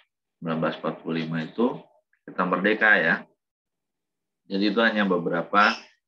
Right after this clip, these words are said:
negara, salah satunya Belanda. Tapi banyak pihak mengakui Indonesia itu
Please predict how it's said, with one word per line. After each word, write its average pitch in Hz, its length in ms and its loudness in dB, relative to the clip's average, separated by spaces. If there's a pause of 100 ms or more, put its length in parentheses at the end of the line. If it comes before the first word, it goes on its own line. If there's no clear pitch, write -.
(120)
negara, 85 400 -2
salah 95 240 0
satunya 87 400 -10
Belanda. 76 400 -14
Tapi - 240 -4
banyak 95 400 0
pihak 92 400 -2 (640)
mengakui 90 400 -2
Indonesia 87 400 0
itu 110 560 0